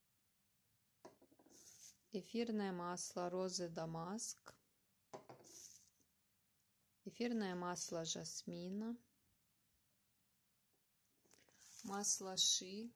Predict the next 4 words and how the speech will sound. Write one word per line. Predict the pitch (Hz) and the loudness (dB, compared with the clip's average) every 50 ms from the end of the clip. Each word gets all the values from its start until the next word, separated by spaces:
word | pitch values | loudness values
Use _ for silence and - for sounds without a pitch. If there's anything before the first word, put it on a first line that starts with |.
| _ - | _ -12
рафинированное. | - - 220 220 214 - - 233 226 220 220 220 220 220 214 214 214 214 214 214 214 208 208 208 208 208 208 208 208 214 208 - _ _ _ _ _ _ _ _ _ _ - - - - - - - - - - - | -8 -6 -6 -6 -8 -6 -6 -4 -4 -2 -2 -4 -4 -4 -4 -4 -4 -4 -4 -4 -4 -6 -6 -6 -8 -8 -8 -8 -10 -10 -12 -16 _ _ _ _ _ _ _ _ _ _ -20 -20 -20 -20 -20 -20 -20 -20 -20 -10 -6
Такая | - 240 233 - 240 220 220 214 214 | -4 -4 0 2 4 6 6 6 4
вот | 202 214 202 202 - - | 2 0 -2 -4 -4 -2
тара | - 220 233 247 247 247 233 233 | 0 2 4 4 4 2 2 0